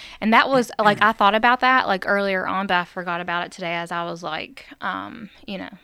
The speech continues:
Speaker 1: writing everything down. 'Cause
Speaker 2: Yeah.
Speaker 1: I usually, like, take some time to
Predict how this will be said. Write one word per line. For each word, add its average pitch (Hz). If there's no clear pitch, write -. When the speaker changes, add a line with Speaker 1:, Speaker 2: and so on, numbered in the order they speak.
Speaker 1:
writing 180
everything -
down. -
'Cause 190
Speaker 2:
Yeah. 202
Speaker 1:
I 214
usually, 202
like, 175
take 196
some 185
time 175
to 170